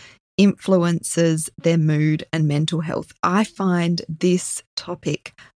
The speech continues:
fascinating, and I am excited to talk about it with you today. And I say that it's important because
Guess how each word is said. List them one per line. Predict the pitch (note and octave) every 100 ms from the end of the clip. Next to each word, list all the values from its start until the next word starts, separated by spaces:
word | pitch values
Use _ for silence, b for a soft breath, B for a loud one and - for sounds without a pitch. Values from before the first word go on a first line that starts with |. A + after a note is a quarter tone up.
| -
fascinating, | - F3 E3+ - E3 D3+ F3 E3 G#3 G#4 - B B B B F3
and | F3 F3 E3 E3+ - -
I | F3 F#3 F#3 F3+ F3+ -
am | F3+
excited | F3 - - E3 E3+ E3 -
to | F#3 F3+ -
talk | - - G#3 G#3 A3 -
about | F3+ F3+ E3+ E3
it | E3
with | E3 E3+ D#3+
you | D#3+ D#3 D#3
today. | - E3 D#3 - -
And | -
I | G#3
say | G#3+ A#3+ B3
that | C#4+
it's | C#4 -
important | A3+ F#3+ E3 E3 D#3+
because | F#3 - - F3+ F3 E3+